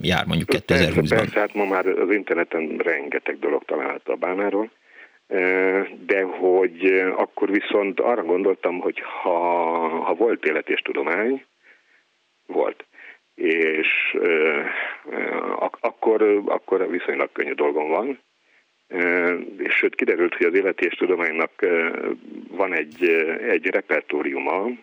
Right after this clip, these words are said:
Speaker 2: egy ilyen részletes tartalomjegyzéke, ö, ami egyből leemeltem a megfelelő helyről a polcról, és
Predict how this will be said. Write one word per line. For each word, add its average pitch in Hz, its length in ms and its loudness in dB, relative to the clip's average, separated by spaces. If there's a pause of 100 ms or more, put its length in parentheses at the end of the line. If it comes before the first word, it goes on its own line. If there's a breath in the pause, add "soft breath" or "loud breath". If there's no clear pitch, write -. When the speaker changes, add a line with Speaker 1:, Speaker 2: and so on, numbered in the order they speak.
Speaker 2:
egy 76 180 -10
ilyen 78 400 -4
részletes - 440 -4
tartalomjegyzéke, 107 880 0 (600 loud breath)
ö, 92 380 2 (260)
ami 90 600 0 (1080)
egyből 82 340 0
leemeltem 87 600 -2
a 90 80 -4
megfelelő 85 560 -2
helyről 90 340 0
a 80 40 -2
polcról, - 500 0 (180)
és 90 500 0